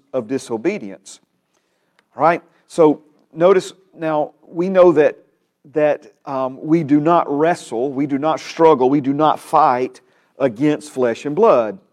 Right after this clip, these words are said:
but against principalities, against powers, in other words, against demonic spirits.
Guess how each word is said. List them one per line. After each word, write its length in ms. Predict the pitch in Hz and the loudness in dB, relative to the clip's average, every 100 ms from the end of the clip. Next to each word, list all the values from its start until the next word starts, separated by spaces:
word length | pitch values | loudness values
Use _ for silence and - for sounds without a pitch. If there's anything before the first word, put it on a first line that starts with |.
| _ _ _ _ | _ _ _ _
but 140 | 135 131 | -2 -2
against 420 | 123 139 101 - | -2 -8 -8 -6
principalities, 880 | 156 147 147 160 143 127 - 123 | -4 -4 -10 -2 -2 -2 -6 -12
against 320 | 110 110 - - | -12 -14 -16 -18
powers, 640 | - 147 147 139 135 - | -6 -2 0 0 -4 -6
in 120 | 131 | -10
other 120 | 127 | -8
words, 100 | 127 | -6
against 460 | 117 127 156 - 123 | -8 -6 -8 -8 -8
demonic 500 | 143 143 143 135 - | -6 -2 -4 -4 -12
spirits. 800 | - 180 156 113 - - - | -4 2 4 2 -4 -18 -20